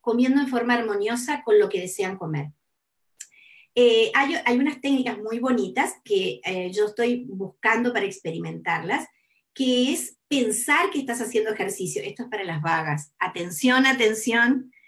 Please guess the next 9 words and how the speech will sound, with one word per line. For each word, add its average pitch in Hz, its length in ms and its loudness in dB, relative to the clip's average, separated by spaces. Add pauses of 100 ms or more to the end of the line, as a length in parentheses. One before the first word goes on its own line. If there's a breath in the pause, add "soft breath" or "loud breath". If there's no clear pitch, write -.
(240 soft breath)
atención, 240 500 4
atención, 269 480 2
los 320 120 0
que 254 100 -2
son 247 180 0
haraganes 240 400 2
para 220 140 -4
hacer 240 160 -6
ejercicio, 240 520 -6